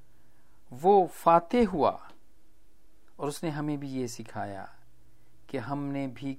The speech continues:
کس طرح ان ساری مشکلوں جو کہ، آ، آزمائشیں ہیں جو کہ ہمارے سامنے آتی ہیں،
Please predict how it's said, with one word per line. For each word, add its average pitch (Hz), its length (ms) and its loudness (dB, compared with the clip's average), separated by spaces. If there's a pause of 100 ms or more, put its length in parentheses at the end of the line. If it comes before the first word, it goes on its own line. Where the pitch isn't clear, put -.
کس 135 240 -8
طرح 107 340 2 (540)
ان 131 120 -6
ساری 147 440 2
مشکلوں 156 520 -4
جو 131 160 -4
کہ، 120 280 -2 (460)
آ، - 40 -8 (760)
آزمائشیں 131 680 2
ہیں 117 240 0 (840)
جو 151 100 -6
کہ 175 100 -2
ہمارے 170 240 4
سامنے 165 420 0 (260)
آتی 147 420 6
ہیں، 139 280 2